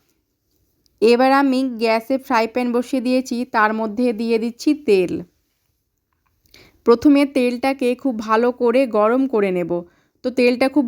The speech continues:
ভালো করে গরম হয়ে গেছে, এবার আমি গ্যাসের ফ্লেমটা লো করে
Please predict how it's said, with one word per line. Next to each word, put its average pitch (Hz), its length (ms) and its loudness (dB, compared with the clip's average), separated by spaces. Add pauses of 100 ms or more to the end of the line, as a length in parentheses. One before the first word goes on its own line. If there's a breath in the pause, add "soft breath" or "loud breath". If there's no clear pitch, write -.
ভালো 233 180 2 (100)
করে 254 160 2 (200)
গরম 226 260 2 (100)
হয়ে 247 220 0
গেছে, 247 280 -2 (240)
এবার 240 260 -2
আমি 233 140 -2 (140)
গ্যাসের 214 420 -2
ফ্লেমটা 254 420 2 (160)
লো 220 100 6 (180)
করে 240 280 2